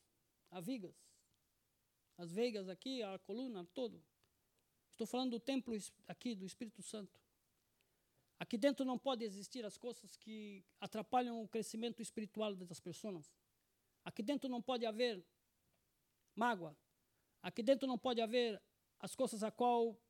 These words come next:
impede tu de crescer cada dia mais. Então, estas heresias atrapalhavam muito a igreja.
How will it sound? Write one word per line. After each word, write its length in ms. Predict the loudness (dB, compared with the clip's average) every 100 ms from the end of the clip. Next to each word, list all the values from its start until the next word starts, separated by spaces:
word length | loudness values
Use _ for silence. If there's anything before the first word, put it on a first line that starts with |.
| _ _ -6
impede 380 | 4 4 4
tu 260 | 2 2 2
de 120 | -2
crescer 420 | -4 -4 -2 -2
cada 220 | -2 -2 -2
dia 200 | 0 0
mais. 380 | 0 -4 -14 -20 _ _ _ _ _ _ _ _ _ _ _
Então, 300 | 2 8 10
estas 400 | 10 6 2 2
heresias 680 | 4 6 6 4 2 0 -10 _ _ _ _ _ _ _ _ _ _ _ _
atrapalhavam 640 | 0 4 6 8 8 8
muito 320 | 8 6 6 2
a 80 |
igreja. 420 | 2 2 2 -2